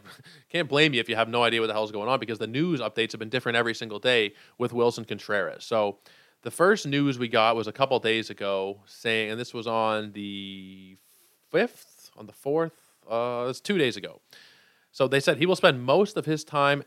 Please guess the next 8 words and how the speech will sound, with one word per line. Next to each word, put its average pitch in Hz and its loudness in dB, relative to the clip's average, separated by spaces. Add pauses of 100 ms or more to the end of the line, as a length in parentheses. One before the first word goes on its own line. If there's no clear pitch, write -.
in 123 -8
the 110 -12 (140)
outfield, 160 6 (440)
Willson 196 0
Contreras 165 6
in 156 -6
the 165 0
outfield, 117 0